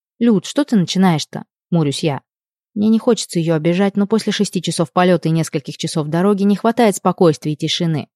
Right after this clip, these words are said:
Сделать это в доме, где носится толпа детей, и так трудно. От меня ещё ждут участия в этом празднике жизни. Мы обязательно с ней поговорим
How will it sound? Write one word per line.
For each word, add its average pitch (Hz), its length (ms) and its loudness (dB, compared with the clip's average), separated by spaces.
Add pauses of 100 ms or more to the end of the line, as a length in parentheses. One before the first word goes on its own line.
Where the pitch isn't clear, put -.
(380)
Сделать 156 460 -2
это 147 140 -6
в 147 60 -6
доме, 147 240 0
где 135 140 -4
носится 151 360 -4
толпа 143 320 -8
детей, 170 320 -2
и 185 40 0
так 226 240 2
трудно. 170 400 0 (420)
От 160 180 -6
меня 202 260 4
ещё 196 200 0
ждут 180 240 -4
участия 175 420 -2
в 147 40 -6
этом 151 200 -4
празднике 143 480 -2
жизни. 147 360 -6 (400)
Мы 214 100 2
обязательно 233 520 2
с - 80 -6
ней 190 120 4
поговорим 185 640 2